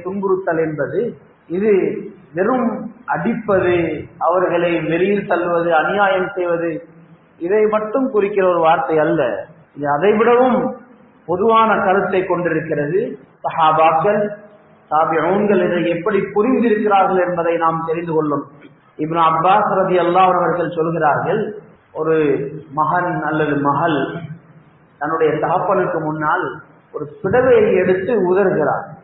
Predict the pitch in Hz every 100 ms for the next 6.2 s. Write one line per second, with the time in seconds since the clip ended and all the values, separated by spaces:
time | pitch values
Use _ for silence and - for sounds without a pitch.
0 | _ _ _ _ - 151 214 240 269 247
1 | 196 208 233 240 233 214 208 208 196 -
2 | - 180 202 214 208 156 107 - - -
3 | _ - 190 233 269 277 254 208 208 233
4 | 240 240 214 196 202 - - - - -
5 | - - - - _ _ _ 254 294 302
6 | 294